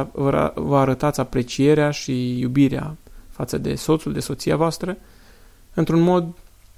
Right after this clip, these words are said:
cât se poate de clar și de inteligibil pentru celălalt. Dumnezeu să, uh, facă ca, uh, familia voastră să fie un loc de rai, un loc în care să,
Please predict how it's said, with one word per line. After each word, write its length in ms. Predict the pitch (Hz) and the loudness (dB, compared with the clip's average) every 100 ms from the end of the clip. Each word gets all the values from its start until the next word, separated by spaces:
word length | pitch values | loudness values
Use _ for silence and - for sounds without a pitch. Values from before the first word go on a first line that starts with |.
| - | -6
cât 140 | 160 | -4
se 100 | - | -2
poate 300 | 151 151 147 | 2 2 2
de 380 | 135 135 135 135 - - - | 0 0 0 -4 -8 -20 0
clar 440 | 156 156 175 175 | 6 8 6 2
și 240 | - - | -6 -4
de 320 | 143 139 139 - - | 0 0 -2 -6 -2
inteligibil 640 | 151 147 135 123 131 120 | 0 4 4 6 4 2
pentru 220 | - 131 | -4 -6
celălalt. 440 | 131 143 139 - 160 | -8 -8 -8 -8 -10
Dumnezeu 720 | 139 165 143 131 151 151 151 - - - - | -10 -4 -2 2 4 4 0 -6 -8 -8 -12
să, 400 | - - 131 127 - - | -6 2 2 2 -8 -8
uh, 280 | - 120 135 | -2 -2 -2
facă 480 | - 156 156 143 - - | 6 6 6 -2 -4 -18
ca, 580 | - 131 127 123 123 208 - - - - - | -2 4 4 4 0 -4 -16 -20 -20 -18 -10
uh, 120 | 127 | -8
familia 340 | 120 135 160 151 | -4 4 6 6
voastră 340 | 139 131 - | 4 0 -6
să 120 | - | -10
fie 420 | 127 139 131 131 131 - - - - - | -6 0 0 0 -4 -18 -20 -20 -20 -2
un 160 | 135 | 4
loc 200 | 131 131 | 6 6
de 100 | 123 | 4
rai, 360 | 123 139 151 165 | 2 4 2 0
un 120 | 147 | 2
loc 180 | 147 151 | 2 2
în 80 | 139 | 0
care 480 | 143 143 143 143 143 - - - | 2 2 2 0 -4 -18 -20 -20
să, 580 | - - 151 147 143 147 | -8 4 6 6 4 0